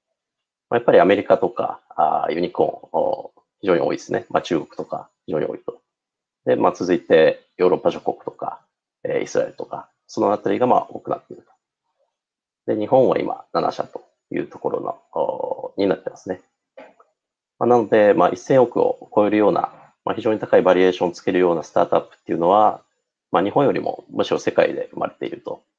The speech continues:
いうことだと思います。で、ブイシー投資額に関しましても、まあ、日本は結構、お、まあ、下の方にあるというところで、まあ、まだまだ成熟していないというところですね。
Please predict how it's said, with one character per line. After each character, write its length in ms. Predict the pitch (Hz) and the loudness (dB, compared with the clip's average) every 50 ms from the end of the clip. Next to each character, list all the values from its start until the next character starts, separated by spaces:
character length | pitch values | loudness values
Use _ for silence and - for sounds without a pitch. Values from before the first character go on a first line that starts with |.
| _ _ _ _ - | _ _ _ _ -10
い 80 | - 82 | -6 -6
う 140 | 80 - - | -4 -4 -6
こ 120 | - - | -6 -8
と 140 | - - 60 | -8 -6 -6
だ 120 | 58 57 - | -6 -6 -6
と 100 | - 64 | -8 -10
思 160 | 67 65 67 | -12 -12 -14
い 40 | 65 | -18
ま 120 | 62 69 | -18 -20
す。 240 | - - - _ _ _ _ _ _ _ _ _ _ _ _ _ _ _ _ _ _ _ _ _ _ _ _ _ _ _ _ _ _ _ | -20 -20 -20 _ _ _ _ _ _ _ _ _ _ _ _ _ _ _ _ _ _ _ _ _ _ _ _ _ _ _ _ _ _ _
で、 120 | - 120 104 | -6 -6 -6
ブ 180 | 95 - 117 | -4 -6 -6
イ 40 | 123 | -8
シ 240 | 127 - - 135 127 | -8 -8 -8 -8 -8
ー 80 | 127 - | -6 -4
投 160 | 143 139 - | -4 -4 -4
資 120 | - - | -4 -2
額 220 | 147 143 - - - | -2 -2 0 0 -2
に 100 | 90 - | -4 -2
関 200 | - - 78 73 | -2 -2 -2 -2
し 120 | - - | -2 -2
ま 80 | 85 82 | -4 -2
し 100 | - - | -4 -6
て 80 | 85 | -2
も、 360 | 80 82 85 82 73 - - _ _ _ _ _ _ _ _ _ _ _ _ _ - | 2 4 4 4 2 0 -6 _ _ _ _ _ _ _ _ _ _ _ _ _ -4
ま 100 | - 95 | -2 -2
あ、 40 | 95 | 0
日 80 | 98 | 0
本 160 | 101 123 113 92 | 2 2 2 2
は 80 | - | 0
結 180 | - - 80 - | -2 -6 -12 -10
構、 300 | - - - - - - _ _ - | -10 -10 -10 -10 -14 -18 _ _ -8
お、 460 | - - - - - - - - _ _ _ _ _ _ _ - | -6 -6 -4 -6 -8 -8 -10 -12 _ _ _ _ _ _ _ -10
ま 60 | 101 | -8
あ、 20 | |
下 160 | - - - | -4 -4 -4
の 60 | - - | -4 -4
方 140 | - - | -4 -8
に 60 | - - | -8 -10
あ 40 | |
る 60 | - - _ | -14 -18 _
と 120 | - - _ _ _ _ _ _ _ _ _ _ - | -20 -20 _ _ _ _ _ _ _ _ _ _ -8
い 40 | - | -6
う 80 | 87 87 | -4 -4
と 100 | - 107 | -4 -4
こ 100 | - - | 0 0
ろ 140 | 90 85 85 | 0 0 2
で、 360 | - 117 110 98 85 82 - - | 4 6 6 6 6 4 2 0
ま 80 | - 90 | 0 2
あ、 40 | |
ま 80 | 90 92 | 4 4
だ 100 | 87 82 | 4 2
ま 60 | 78 | 0
だ 100 | 78 - | -2 -6
成 180 | - - 76 71 | -4 -2 -2 -2
熟 240 | 73 - - - - | -4 -8 -12 -16 -16
し 100 | - - | -12 -8
て 100 | - - | -8 -8
い 60 | - | -8
な 100 | - - | -8 -12
い 60 | - - - | -14 -14 -16
と 160 | - - _ _ _ _ _ _ _ _ _ _ _ _ - - | -20 -20 _ _ _ _ _ _ _ _ _ _ _ _ -12 -8
い 40 | 85 | -8
う 160 | 82 78 - | -6 -8 -8
と 80 | - - | -10 -8
こ 140 | - - | -6 -6
ろ 100 | 69 - | -6 -6
で 80 | - - | -10 -14
す 160 | - - 113 | -16 -12 -10
ね。 160 | 107 107 107 | -10 -10 -10